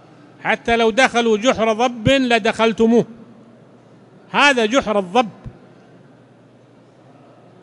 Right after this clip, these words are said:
والأمر أدهى من ذلك، كبير جدًا، حتى في الط-، الطرائق، الناس في بعض بيوتهم، في بنائها،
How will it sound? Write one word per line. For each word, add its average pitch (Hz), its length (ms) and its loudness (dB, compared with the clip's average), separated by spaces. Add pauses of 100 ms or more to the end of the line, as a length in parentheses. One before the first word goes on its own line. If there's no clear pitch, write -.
(120)
والأمر 277 680 0 (340)
أدهى 233 360 0
من 226 200 -2
ذلك، 233 340 4 (1160)
كبير 294 520 2
جدًا، 233 480 0 (520)
حتى 294 360 -2
في 240 40 -4
الط-، 254 180 -10
الطرائق، 233 560 -2
الناس 226 340 -4
في 180 220 -10
بعض 214 220 -2 (1000)
بيوتهم، 214 600 0
في 214 180 -6
بنائها، 214 920 0